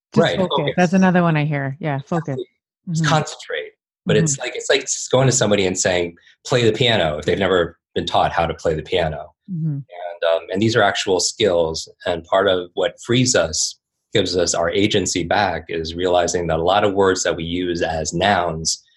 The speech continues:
Speaker 2: we ca-, we should actually treat them more as verbs. So it's not like you have focus or you, or you have motivation or you have creativity, but you could do those things instead. And, um, and you could turn it into a process, and that gives you your sovereign,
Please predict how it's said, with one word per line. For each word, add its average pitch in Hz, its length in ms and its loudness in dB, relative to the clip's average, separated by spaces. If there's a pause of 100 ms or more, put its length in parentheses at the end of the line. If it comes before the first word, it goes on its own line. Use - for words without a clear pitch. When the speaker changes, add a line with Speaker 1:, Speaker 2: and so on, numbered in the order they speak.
(220)
Speaker 2:
we 92 160 0
ca-, - 160 -4
we 90 80 -4
should 107 140 0
actually 98 360 2 (100)
treat - 240 -4
them 87 120 0
more 85 200 0
as 76 140 -4
verbs. 82 640 0 (300)
So 95 180 2
it's 87 160 2
not 120 180 4
like 95 300 4
you 80 100 -4
have 104 400 0
focus 80 520 0
or 80 100 -4
you, 80 160 -6 (120)
or 82 120 -2
you 78 280 -6
have 101 300 0
motivation 80 800 -2 (340)
or 87 100 4
you 82 140 0
have 104 380 2
creativity, 80 840 0 (120)
but - 200 -4
you 80 100 -4
could 80 200 -8
do 117 160 4
those 82 240 0
things 78 260 -6
instead. 78 440 0 (600)
And, 82 400 0
um, 80 260 -2
and 87 200 -4
you 80 60 -6
could - 100 -8
turn 90 180 2
it 82 40 2
into 80 160 -4
a - 60 -8
process, 95 600 -2
and 82 100 -8
that 78 120 -8
gives 78 220 -6
you 80 80 -4
your 78 200 -6
sovereign, 80 400 0